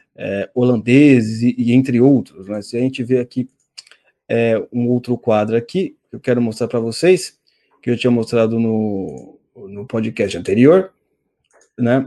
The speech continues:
Esse aqui nós vamos ter o Cristo no caminho do, de, de Emaús, do Claude Lorrain, correto? Então, aqui, ah, já expliquei isso aqui, mas você tá vendo aqui, dá pra perceber claramente quem é Jesus,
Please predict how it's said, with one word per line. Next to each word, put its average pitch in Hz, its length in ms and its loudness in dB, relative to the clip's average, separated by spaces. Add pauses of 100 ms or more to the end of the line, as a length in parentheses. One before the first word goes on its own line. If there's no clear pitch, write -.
Esse 131 160 4
aqui 139 140 2
nós 165 180 4
vamos 165 200 2
ter 160 160 6
o 151 120 4
Cristo 180 320 4
no 160 100 6
caminho 143 400 8
do, 131 420 6
de, 120 180 -6
de 120 160 0
Emaús, 143 480 4
do 127 160 0
Claude 143 340 0
Lorrain, 143 580 -2 (760)
correto? 139 400 -2 (300)
Então, 226 200 2
aqui, 220 400 -2
ah, 131 220 -2 (140)
já 143 120 -4
expliquei 156 360 -2
isso 151 120 0
aqui, 151 200 0
mas 208 340 -4
você 135 220 -6
tá 156 100 0
vendo 143 160 2
aqui, 131 300 -2
dá 131 160 0
pra 139 100 -4
perceber 131 360 -4
claramente 139 520 4
quem 165 140 -4
é - 20 -4
Jesus, 180 380 -4